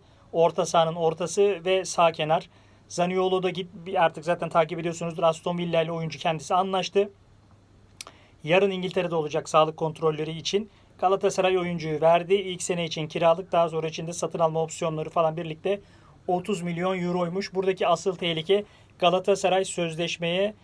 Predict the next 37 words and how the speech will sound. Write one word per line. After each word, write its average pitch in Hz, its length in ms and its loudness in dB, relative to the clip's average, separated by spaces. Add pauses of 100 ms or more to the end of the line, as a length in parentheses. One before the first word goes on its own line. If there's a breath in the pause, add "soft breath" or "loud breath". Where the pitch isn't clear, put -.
(180 soft breath)
satın 196 480 -2
alma 180 420 2
zorunluluğu 175 680 0
koymuyor. 170 580 0
Ya, 147 160 -4 (120)
daha 165 120 6
doğrusu 170 200 -8
koyamıyor. 175 440 2
Aston 175 280 -2
Villa 175 200 -4
buna 175 140 -4
yanaşmıyor. 180 600 -4 (600 soft breath)
Ben 196 220 6
de 196 60 -2
şunu 196 200 -2
anlayamadım. 170 540 -2
Ben 175 200 2
beş 185 220 -2
milyona 180 480 -2
bu 175 60 -2
oyuncuyu 180 380 -2
verdiğim 175 400 0
zaman 175 340 -2
orada 170 280 -2
sakatlanır 175 600 -2
dönerse 175 380 0
ne 147 40 -2
olacak? 143 380 -4 (340 soft breath)
Çünkü 170 280 -4
ben 180 240 2
on 175 220 0
beş 190 220 0
milyon 170 320 -4
euro 165 180 -4
bonservis 170 460 -2
bedeli 175 240 -2
ödemişim. 175 500 -4